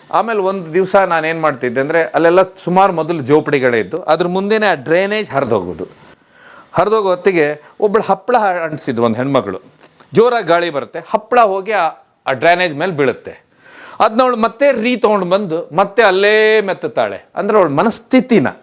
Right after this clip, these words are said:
ಇದು ಹೇಳುದು ನಾನೀಗ. ನಾವು ಸೂಕ್ಷ್ಮವಾಗಿ ಗಮನಿಸಿದಾಗ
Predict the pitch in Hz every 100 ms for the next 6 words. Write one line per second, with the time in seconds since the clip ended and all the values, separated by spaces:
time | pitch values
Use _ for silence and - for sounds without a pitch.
0 | _ _ 113 120 131 - 151 196 190 135
1 | 110 90 85 - _ _ _ _ _ _
2 | - 127 151 226 202 - 247 196 175 170
3 | 180 151